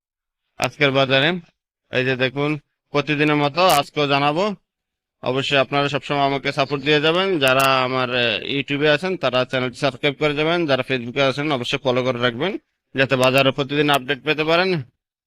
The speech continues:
এই যে দেখুন, বাজারের অবস্থা দেখুন, বাজারে প্রচুর পরিমাণ মানুষ। আমি বাজারটা দেখানোর চেষ্টা করি আগে। এই যে দেখুন, বাজারে প্রচুর পরিমাণ মানুষ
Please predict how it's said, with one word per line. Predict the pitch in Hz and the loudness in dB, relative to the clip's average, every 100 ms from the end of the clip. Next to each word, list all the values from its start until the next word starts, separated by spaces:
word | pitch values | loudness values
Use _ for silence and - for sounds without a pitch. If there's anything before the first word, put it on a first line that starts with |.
| _ - | _ -6
এই | 120 | -4
যে | 127 123 | -2 -2
দেখুন, | 127 160 151 143 - _ - 123 | -2 -2 -4 -6 -20 _ -4 0
বাজারের | 127 135 131 135 | 2 0 0 0
অবস্থা | 131 - 147 151 | -2 -2 -2 0
দেখুন, | 139 139 139 | 0 0 0
বাজারে | 139 139 - | 0 -2 -4
প্রচুর | 160 170 160 160 | -4 -2 -2 -4
পরিমাণ | 156 151 147 139 | -2 0 2 2
মানুষ। | 143 151 - - _ _ _ _ _ _ _ _ _ _ _ | 0 -2 -6 -12 _ _ _ _ _ _ _ _ _ _ _
আমি | - 127 139 | -8 -2 0
বাজারটা | 143 139 139 | 0 0 -2
দেখানোর | 135 143 143 160 | 0 0 0 -2
চেষ্টা | - 165 | 0 0
করি | 160 165 165 | 0 2 2
আগে। | 160 180 196 180 _ _ _ _ _ _ _ _ _ _ _ _ _ _ _ _ _ - 131 | 2 0 -2 -4 _ _ _ _ _ _ _ _ _ _ _ _ _ _ _ _ _ -10 -6
এই | 135 | -4
যে | 135 127 | -2 -2
দেখুন, | 127 143 160 156 _ _ _ _ _ _ _ _ _ _ _ _ _ _ _ _ _ _ 131 | -4 -4 -6 -8 _ _ _ _ _ _ _ _ _ _ _ _ _ _ _ _ _ _ -6
বাজারে | 127 127 135 135 139 | -4 0 0 0 -4
প্রচুর | 208 - 175 - | -4 -4 -6 -4
পরিমাণ | 165 160 156 143 | -4 0 0 0
মানুষ | 131 | -2